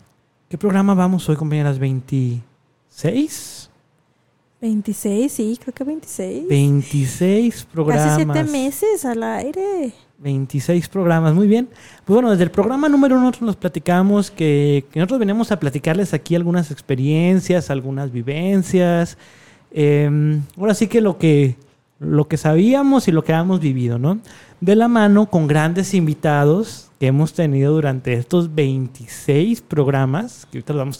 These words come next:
Speaker 1: estar recordándoles y mandándoles grandes saludos a estas personas que también tuvieron este espacio para acompañarnos.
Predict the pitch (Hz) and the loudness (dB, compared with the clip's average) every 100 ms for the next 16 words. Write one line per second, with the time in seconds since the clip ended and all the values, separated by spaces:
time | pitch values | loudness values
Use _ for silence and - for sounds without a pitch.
0 | 127 123 - - - - _ - 247 226 | -8 -8 -18 -20 -20 -20 _ -2 0 2
1 | 208 185 185 190 175 165 151 147 151 156 | 4 6 6 4 2 0 0 0 0 -2
2 | 147 160 156 151 143 139 139 139 156 156 | -2 0 0 0 0 2 4 4 2 0
3 | 139 147 - 139 147 139 127 - 131 131 | -2 -4 -4 -4 -2 -2 -2 -6 -6 0
4 | 135 139 131 - - _ _ 165 151 160 | 0 0 -4 -14 -20 _ _ 2 2 2
5 | 147 151 139 147 143 147 180 180 226 214 | -2 -2 -2 -2 -2 -4 -4 -2 0 2
6 | 196 254 | 2 -2